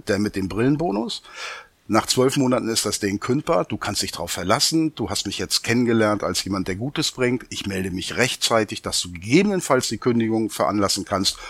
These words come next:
oder dich entscheidest, das weiterzulaufen, äh, laufen zu lassen, weil du hast ja in einem Jahr wieder den,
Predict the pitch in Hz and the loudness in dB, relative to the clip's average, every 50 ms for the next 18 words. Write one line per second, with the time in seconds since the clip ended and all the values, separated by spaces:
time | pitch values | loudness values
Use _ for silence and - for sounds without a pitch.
0 | - - - - 147 160 175 170 156 143 127 131 120 104 - 113 101 98 95 - | -14 -16 -2 2 4 6 6 6 6 4 2 2 4 4 4 6 4 4 2 0
1 | - 73 - - 113 131 139 147 131 - - 127 120 117 117 113 110 120 113 113 | -4 -2 2 4 4 4 4 4 0 0 0 4 4 4 4 4 2 0 -2 -2
2 | 107 _ _ - - 120 117 113 107 - 104 107 117 117 107 101 113 113 104 - | -4 _ _ -2 0 2 4 4 2 2 4 4 4 4 4 0 -2 -2 0 0
3 | - 117 107 107 110 107 - - 113 113 104 - 95 95 87 80 95 85 - 101 | 0 2 2 4 4 4 4 2 0 0 0 -2 -2 -2 -2 -4 -8 -8 -4 -2
4 | 95 - - 104 98 - - 87 90 - 95 98 98 101 95 95 113 165 175 175 | -2 -2 0 -2 -4 -4 -4 -6 -6 -4 -2 -2 -2 -2 -2 0 0 4 6 6
5 | 160 143 143 139 127 | 6 6 4 4 2